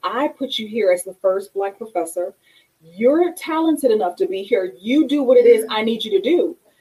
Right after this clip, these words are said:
And after, I'm telling you, after that two years,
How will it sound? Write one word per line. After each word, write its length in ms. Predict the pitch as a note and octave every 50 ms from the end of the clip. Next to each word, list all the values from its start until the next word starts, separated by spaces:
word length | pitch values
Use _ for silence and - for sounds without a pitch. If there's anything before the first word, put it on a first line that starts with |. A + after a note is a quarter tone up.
| _ _ _ -
And 440 | A3+ A3+ A#3 A#3 A3 A3 A3 A3 G3+
after, 480 | G#3 A#3+ D4+ - - D#4 C#4+ C4+ -
I'm 120 | B3 B3 B3
telling 340 | - - C#4 C#4+ D4 B3+ G#3
you, 160 | F#3+ E3+ - -
after 640 | G3 A3+ C4+ C4+ - - C#4 C4 B3+ B3 B3+ B3 B3 - _ _ _ _ _ _ _ _ _ _ _ _ _ _ _ _ _ _ _ _ _
that 260 | - G#3+ G#3+ A3 -
two 300 | - - - C#4+ D4 C#4+
years, 600 | C4 C4 A3+ G3 F3 E3 D#3+ E3 - - - -